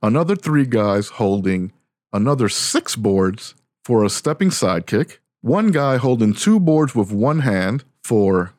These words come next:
a ridge hand, and then one person holding two boards low to his feet for a little flash kick, like a sweep kick, and then my sensei on top of a folding chair with three boards over his head for a jumping, spinning axe kick.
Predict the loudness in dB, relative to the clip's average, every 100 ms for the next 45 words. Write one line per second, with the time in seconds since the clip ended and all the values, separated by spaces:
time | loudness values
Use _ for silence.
0 | -2 0 2 0 0 -2 -2 0 -4 -6
1 | _ _ _ 0 2 2 0 0 -2 -2
2 | 0 0 0 0 0 0 2 2 0 0
3 | 2 2 2 -2 -2 -2 -2 0 0 2
4 | 2 -2 -2 -2 0 -2 -4 -4 -4 -10
5 | _ _ _ -10 -6 -4 0 0 0 -2
6 | -2 -2 -10 _ _ -2 0 2 2 -2
7 | -4 _ _ -4 -2 -2 -2 -2 -2 0
8 | 0 0 -2 _ _ _ -4 -4 -4 -4
9 | -4 -4 -2 -2 -2 0 0 2 2 0
10 | 0 0 0 -2 _ _ _ -2 -2 -2
11 | 0 2 2 2 2 2 0 2 0 -2
12 | 0 0 0 -2 -2 0 -2 0 -2 -2
13 | -4 -2 0 0 -2 -6 -8 -10 -10 -10